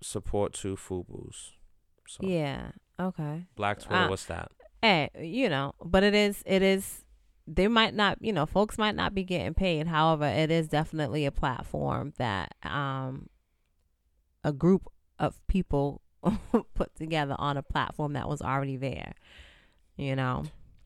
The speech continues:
Speaker 1: You're kind to say it that way.
Speaker 2: S-, you
Speaker 1: Anyway.
Speaker 2: know, again.
Speaker 1: I'm, yeah, I know.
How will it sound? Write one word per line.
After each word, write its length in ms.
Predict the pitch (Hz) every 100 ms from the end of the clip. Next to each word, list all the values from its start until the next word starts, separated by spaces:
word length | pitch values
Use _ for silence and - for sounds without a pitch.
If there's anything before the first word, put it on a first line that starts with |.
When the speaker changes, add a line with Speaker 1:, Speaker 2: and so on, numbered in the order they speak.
| _
Speaker 1:
You're 180 | - 101
kind 400 | - 92 90 90
to 60 | -
say 180 | 90 90
it 100 | 87
that 240 | 90 92
way. 160 | 92 95 _ - - _ _ _ _ _ _ _ _ _ _ - _ _ _ _ -
Speaker 2:
S-, 200 | - -
you 120 | 247 294
Speaker 1:
Anyway. 240 | 277 262
Speaker 2:
know, 100 | -
again. 560 | - 262 202 156 147 - -
Speaker 1:
I'm, 180 | 113 127 - -
yeah, 160 | 117 120
I 60 | 143
know. 220 | 165